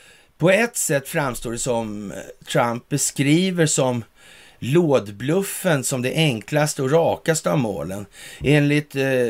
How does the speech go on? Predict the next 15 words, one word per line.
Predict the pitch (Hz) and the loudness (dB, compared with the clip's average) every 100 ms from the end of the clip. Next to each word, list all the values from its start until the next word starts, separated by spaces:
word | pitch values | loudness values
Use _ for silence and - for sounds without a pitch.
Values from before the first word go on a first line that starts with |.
| 78 78 - 156 | -2 -10 -16 -4
Presidential | 151 139 147 151 160 151 | -2 0 2 0 0 0
Records | 151 143 139 131 | 2 0 -4 -2
Act, | 120 117 - | 0 0 -2
som | - 131 123 120 110 | 0 0 2 -2 -4
li-, | 123 127 - | -4 -4 0
tillkom | 151 113 - 143 | 2 2 0 -2
sjuttioåtta | - 127 - 135 156 - _ - 180 127 - - - | 0 -2 0 2 2 2 _ -2 0 0 -6 -20 -8
i | - 147 | -4 -2
spåren | - 131 117 | 0 2 4
av | 113 110 107 - | 2 -2 -6 -12
Wat-, | 101 143 160 113 - | -10 -4 -2 -2 -2
efter | - - | -4 -2
Watergate-skandalen | 110 151 127 - 104 110 104 - 117 113 113 147 160 175 165 123 | -4 -2 -4 -4 -2 -2 -2 -2 -2 0 0 2 4 2 2 2
där, | 101 101 | 0 0
när | 110 107 | 0 -2